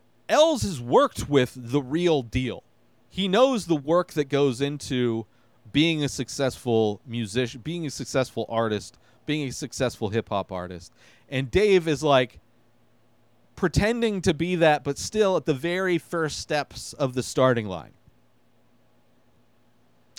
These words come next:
So, y-, you know, you can, you can, t-, it's easy to talk shit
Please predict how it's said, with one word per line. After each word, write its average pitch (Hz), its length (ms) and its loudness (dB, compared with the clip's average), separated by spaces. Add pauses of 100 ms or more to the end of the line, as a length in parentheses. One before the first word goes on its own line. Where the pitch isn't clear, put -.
So, 139 360 2
y-, 127 300 -6
you 170 140 -6
know, 104 160 -4
you 117 200 -8
can, 120 340 -8
you 147 160 -6
can, 151 340 -8 (140)
t-, - 180 -18
it's 160 220 -10
easy 180 260 -4
to 135 120 -6
talk 123 300 -4
shit 117 320 -4